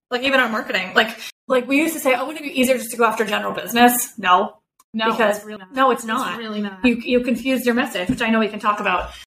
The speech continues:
Speaker 1: that. Um, but no.
Speaker 2: Yeah.
Speaker 1: Mm-mm. And I, and I know people are like, "Well, I love having a diverse conversa-, like, a diverse client base, so I can have different conversations and mix it up."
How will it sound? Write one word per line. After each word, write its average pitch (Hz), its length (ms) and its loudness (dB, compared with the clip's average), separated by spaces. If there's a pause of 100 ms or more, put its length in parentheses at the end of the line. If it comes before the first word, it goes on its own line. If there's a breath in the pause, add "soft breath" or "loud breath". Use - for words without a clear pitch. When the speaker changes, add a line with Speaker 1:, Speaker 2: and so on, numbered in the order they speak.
(180)
Speaker 1:
that. 196 300 0 (120)
Um, 202 480 0 (220)
but 233 140 0
no. 208 260 2 (320)
Speaker 2:
Yeah. 254 160 4
Speaker 1:
Mm-mm. 208 320 0 (300)
And 269 120 2
I, 262 120 2
and 254 180 2
I 247 80 4
know 262 160 4
people 269 200 0
are 269 60 6
like, 247 140 2
"Well, 269 120 4
I 262 60 4
love 311 260 4
having 277 240 -2
a 240 80 2
diverse 247 340 0
conversa-, 247 440 0
like, 240 140 -2
a 220 60 2
diverse 247 360 2
client 226 300 -4
base, 214 240 0
so 240 80 0
I - 20 -4
can 214 80 -6
have 202 100 -4
different 269 280 2
conversations 226 640 2
and 208 100 0
mix 220 220 0
it 220 80 4
up." - 240 -2